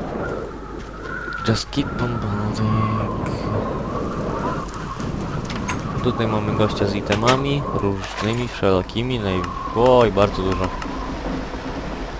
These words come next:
No i nawet nowe itemy są, dobra.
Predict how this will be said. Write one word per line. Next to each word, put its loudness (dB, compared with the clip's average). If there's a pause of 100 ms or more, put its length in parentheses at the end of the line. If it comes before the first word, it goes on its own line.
(2000)
No 4
i 4
nawet 4
nowe 8
itemy 2
są, 0
dobra. 4